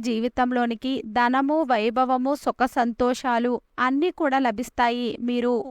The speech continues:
ఊహించనంత ధన లాభాలు అనేవి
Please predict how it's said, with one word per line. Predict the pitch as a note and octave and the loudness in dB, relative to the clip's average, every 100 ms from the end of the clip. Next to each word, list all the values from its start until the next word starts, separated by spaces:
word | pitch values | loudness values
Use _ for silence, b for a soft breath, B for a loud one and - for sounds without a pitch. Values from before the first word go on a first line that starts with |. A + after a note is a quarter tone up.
| - A3 B3+ | -10 -6 -2
ఊహించనంత | D#4+ E4+ E4+ E4 E4+ D4 C4+ B3+ D4 A3 | 0 0 0 2 2 0 0 0 -2 0
ధన | A3+ B3+ | 0 2
లాభాలు | D4+ C#4 B3+ A#3+ A#3+ A#3+ C#4+ - | 2 4 2 4 4 2 0 -2
అనేవి | B3+ A#3 B3+ | -2 -2 -2